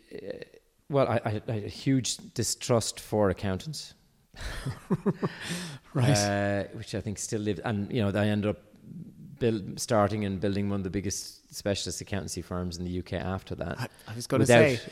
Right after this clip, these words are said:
Speaker 1: without
Speaker 2: we
Speaker 1: an
Speaker 2: should let
Speaker 1: accountancy.
Speaker 2: everybody know that ethical accountants are to be found. <laughs>
Speaker 1: Yeah, yeah, yeah. I mean, y-, y-, there's, there's, there are, there are plenty.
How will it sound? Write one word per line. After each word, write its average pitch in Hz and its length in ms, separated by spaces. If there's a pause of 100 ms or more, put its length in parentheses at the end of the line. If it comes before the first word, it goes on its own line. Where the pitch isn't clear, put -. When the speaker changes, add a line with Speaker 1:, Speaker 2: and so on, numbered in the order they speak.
Speaker 1:
without 107 260
Speaker 2:
we - 60
Speaker 1:
an - 60
Speaker 2:
should - 120
let 135 60
Speaker 1:
accountancy. 156 240
Speaker 2:
everybody 156 240
know 165 160
that 139 160
ethical 151 340
accountants 147 540
are 135 320
to - 140
be 139 100
found. - 480
<laughs> - 40
Speaker 1:
Yeah, 143 380
yeah, 160 460
yeah. 147 400
I 143 100
mean, 127 260
y-, 131 260
y-, - 120
there's, 117 240
there's, 120 500 (380)
there 120 160
are, 127 140
there 120 180
are 135 160
plenty. 107 540